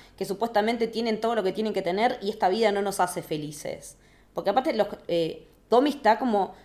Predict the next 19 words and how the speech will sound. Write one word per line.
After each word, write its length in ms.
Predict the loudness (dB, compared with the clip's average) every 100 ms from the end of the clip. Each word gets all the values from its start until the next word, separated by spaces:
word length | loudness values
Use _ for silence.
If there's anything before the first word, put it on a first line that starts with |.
| -18
siempre 340 | -4 0 4
diciéndole, 560 | 4 4 0 2 2 2
"Pero 240 | 0 0
vos 160 | 2 0
con 220 | 0 -2
Annika, 340 | 0 0 2 2
ustedes 340 | 2 -2 -2
son, 360 | -2 0 -2 -6 -16 -6
eh, 240 | 0 0 2
la 120 | 2
pareja 260 | 2 0 -2
perfecta, 500 | 2 4 4 2 0
no 120 | 2
hay 200 | 4 4
un 120 | 2
Martin 380 | 4 4 2 -2
sin 140 | -2 -2
una 160 | -2
Annika, 540 | -2 -4 0 -2 -2